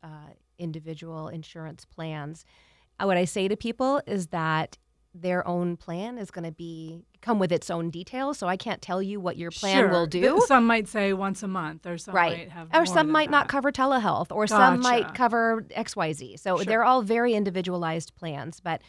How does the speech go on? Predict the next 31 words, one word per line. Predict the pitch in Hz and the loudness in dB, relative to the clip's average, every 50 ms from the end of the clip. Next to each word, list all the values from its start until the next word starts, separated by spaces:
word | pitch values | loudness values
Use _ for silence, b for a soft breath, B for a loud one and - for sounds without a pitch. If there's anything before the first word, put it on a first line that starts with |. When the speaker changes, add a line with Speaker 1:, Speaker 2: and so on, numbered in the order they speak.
| b b b b b b b | b b b b b b b
Speaker 1:
we | b 185 208 208 208 | b -2 0 0 2
are | - 185 180 175 175 175 175 | 2 2 4 4 4 2 0
g-, | 175 - - - _ | -2 -6 -12 -16 _
continuing | - 208 175 - 254 240 233 226 208 202 | -10 -8 -4 -2 0 0 2 2 2 2
to | 185 185 | 0 -2
grow | 160 175 180 180 180 185 190 196 208 220 202 - | -4 -4 -2 0 2 2 2 2 2 0 -2 -6
how | 185 180 196 180 | -8 -8 -6 -4
many | 175 180 175 175 175 170 | -2 -2 -2 -2 -4 -6
different | 175 185 - 196 - - | -8 -10 -12 -12 -14 -14
plans | - - 185 180 175 175 165 156 | -14 -16 -14 -12 -12 -14 -14 -14
that | 175 - - 160 | -16 -18 -16 -16
we | 165 170 160 160 160 165 165 - | -18 -16 -16 -16 -16 -16 -16 -16
are | 156 160 | -18 -18
able | - 156 165 151 165 160 | -18 -18 -18 -18 -20 -20
to | - - | -20 -20
serve, | 143 - - 160 156 156 165 180 208 214 _ _ _ _ _ _ _ _ _ _ _ - | -20 -20 -18 -18 -16 -16 -16 -18 -18 -20 _ _ _ _ _ _ _ _ _ _ _ -16
and, | 180 170 170 170 170 165 160 | -14 -12 -12 -12 -12 -14 -14
uh, | 170 160 160 - - | -16 -16 -18 -14 -10
all | 170 170 170 170 | -8 -6 -6 -6
of | 160 160 | -8 -10
our | 151 156 156 156 151 _ | -12 -14 -14 -14 -16 _
clinicians | - 175 160 165 165 - 165 151 | -14 -12 -12 -12 -12 -14 -18 -18
are | 160 160 156 | -16 -16 -14
able | 165 165 156 165 156 | -14 -14 -14 -14 -16
to | 156 | -16
work | 147 156 151 - | -16 -18 -18 -16
within | 165 160 - 165 160 160 156 160 165 165 - _ _ _ | -16 -14 -12 -10 -10 -8 -10 -10 -12 -16 -20 _ _ _
each | - 190 - - | -14 -14 -14 -14
of | 165 - | -16 -18
those. | - - - - - - _ | -20 -20 -20 -20 -20 -14 _
Speaker 2:
Mm-hmm. | 262 277 277 294 285 285 | -4 -4 -4 -4 -4 -8